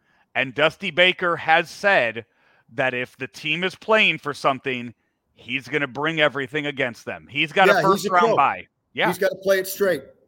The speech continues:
Speaker 1: Yeah.
Speaker 2: And, and that's good. And that's why the Phillies are in re-, a dangerous spot. And the Brewers, I believe, play Arizona. Is that correct?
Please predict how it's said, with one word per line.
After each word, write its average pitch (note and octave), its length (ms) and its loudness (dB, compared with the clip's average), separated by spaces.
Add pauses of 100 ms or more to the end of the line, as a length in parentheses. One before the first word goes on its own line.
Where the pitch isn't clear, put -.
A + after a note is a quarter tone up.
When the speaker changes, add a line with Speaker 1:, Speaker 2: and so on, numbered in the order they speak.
(280)
Speaker 1:
Yeah. D3 160 2
Speaker 2:
And, D#3 260 -2
and D#3 160 -4
that's E3 180 -2
good. G#3+ 280 6
And D3+ 100 -2
that's E3+ 220 0
why - 120 -4
the D3 100 -6
Phillies D#3+ 720 0
are D3 180 -2
in C3+ 240 -8 (120)
re-, C#3+ 260 -6
a D#3+ 80 -6
dangerous D3 540 -4
spot. C3 380 -2 (680)
And D3 140 -4
the C#3 60 -6
Brewers, G3 460 0
I F3+ 100 -2
believe, F#3 680 -6
play E3+ 300 -2
Arizona. E3 880 -2 (560)
Is D3 120 -14
that E3+ 180 -6
correct? G3+ 520 -2